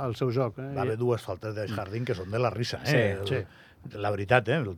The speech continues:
Speaker 2: A, a vegades els àrbitres miren a un i li fan la creu i ahir li va tocar amb ell, perquè hi ha un parell que és que són, dius, que ha pitat, si no ha fet res.
Speaker 3: Sí.
Speaker 2: Bueno, va,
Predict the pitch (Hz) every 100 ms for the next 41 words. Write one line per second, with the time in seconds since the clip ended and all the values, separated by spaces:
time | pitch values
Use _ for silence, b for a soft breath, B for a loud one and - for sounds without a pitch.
0 | 98 104 117 120 135 160 160 151 170 180
1 | 196 147 151 156 151 160 202 165 123 135
2 | 143 135 151 196 160 127 147 175 131 117
3 | 131 156 - b b - 101 98 104 117
4 | 117 135 156 117 - 95 143 135 120 -
5 | 98 95 85 156 185 - - 95 120 143
6 | 110 175 - B 98 B B B 185 175
7 | 196